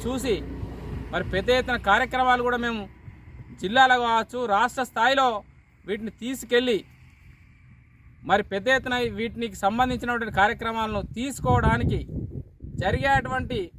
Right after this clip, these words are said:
పరిణామాలకు కూడా మరి పోలీసు వారితో సహా ఈ ప్రభుత్వం కూడా బాధ్యత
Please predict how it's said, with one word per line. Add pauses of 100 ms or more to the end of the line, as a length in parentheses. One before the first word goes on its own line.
(500)
పరిణామాలకు
కూడా (760)
మరి (140)
పోలీసు
వారితో (120)
సహా (480)
ఈ (140)
ప్రభుత్వం
కూడా (600)
బాధ్యత